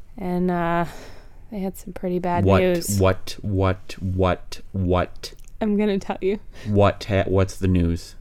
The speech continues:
Speaker 1: It's, it's not
Speaker 2: What?
Speaker 1: it's not great.
Speaker 2: Tell me it. What's,
Speaker 1: <sighs>
Speaker 2: what?
Speaker 1: I'm scared to tell you.
Speaker 2: <laughs>
Speaker 1: You're gonna be so disappointed. As was Flora,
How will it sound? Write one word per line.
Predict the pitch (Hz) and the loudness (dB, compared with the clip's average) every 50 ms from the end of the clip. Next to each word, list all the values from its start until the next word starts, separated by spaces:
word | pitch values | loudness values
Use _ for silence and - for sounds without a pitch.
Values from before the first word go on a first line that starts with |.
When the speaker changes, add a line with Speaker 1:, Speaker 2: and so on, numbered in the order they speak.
| - - - | -14 -4 0
Speaker 1:
It's, | 214 208 202 196 - - - - - - - | 2 2 2 2 -2 -8 -14 -14 -16 -6 -4
it's | 208 196 185 - - | -2 -2 -2 -2 0
not | 208 202 202 | 2 4 6
Speaker 2:
What? | 202 202 202 202 - - - - - - - | 6 6 6 2 0 -6 -10 -12 -16 -8 -6
Speaker 1:
it's | 208 185 - - - | -6 -6 -4 -4 -2
not | 214 208 - - | -2 -2 -2 -2
great. | - 254 247 220 185 - - | -2 0 0 0 -2 -4 -4
Speaker 2:
Tell | 233 202 98 95 | -2 0 2 4
me | 95 92 92 | 4 4 4
it. | 92 - - - - - - - - - - - - - - - - - - - | 4 2 -2 -6 -12 -14 -16 -18 -18 -18 -18 -20 -20 -20 -20 -20 -18 -16 -6 0
What's, | - 101 208 202 202 - - - | 4 6 6 6 4 2 -4 -6
Speaker 1:
<sighs> | - - | -6 -4
Speaker 2:
what? | 202 202 196 196 202 | 0 4 4 6 6
Speaker 1:
I'm | 226 208 | 6 4
scared | - - - - 247 220 226 214 | 2 -2 -2 0 0 2 2 2
to | 220 220 | 2 0
tell | - - 214 214 208 202 | 0 0 2 2 4 4
you. | 190 180 160 156 170 190 - - | 2 2 0 0 0 -2 -4 -4
Speaker 2:
<laughs> | - - - - - | -8 -10 -10 -4 -2
Speaker 1:
You're | 233 214 202 | 0 0 2
gonna | 214 208 214 214 | 2 2 2 2
be | 214 202 | 0 -2
so | - - 220 202 | 0 0 0 0
disappointed. | 190 202 190 202 202 - 202 196 180 175 170 175 185 180 - - - - - - - - - - - - - - - - - - - - | 0 0 -2 -2 -2 -2 0 0 0 -2 -2 -4 -4 -6 -8 -12 -14 -16 -14 -16 -16 -16 -16 -14 -12 -12 -12 -12 -14 -16 -16 -6 -2 0
As | 196 196 196 190 - | 2 2 2 2 2
was | 214 196 - - | 2 2 2 -2
Flora, | - - 220 233 233 202 180 165 170 180 180 | -4 0 2 4 4 4 4 4 4 2 0